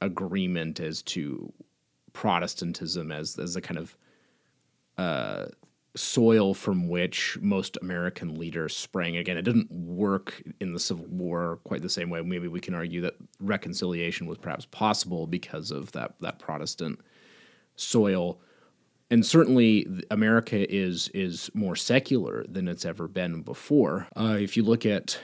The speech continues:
polls of church attendance amongst millennials, uh, it's, it's something at, like, twenty-seven percent is regular church attendance. Lots of people,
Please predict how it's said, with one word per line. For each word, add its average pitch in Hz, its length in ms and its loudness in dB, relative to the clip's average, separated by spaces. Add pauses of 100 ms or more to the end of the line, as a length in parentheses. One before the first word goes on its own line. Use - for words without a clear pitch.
(220)
polls 101 440 0
of 85 100 -6
church - 300 -2
attendance 92 560 -4
amongst 90 420 -4
millennials, 90 920 -2 (100)
uh, 80 360 -4
it's, - 500 -6
it's 95 200 -8
something 95 360 -4
at, - 120 -10
like, - 200 -14
twenty-seven 90 680 -4
percent 92 400 -6
is - 160 -10
regular 82 280 -6
church - 300 -10
attendance. - 560 -8
Lots 117 240 0
of 95 80 -12
people, 92 600 -4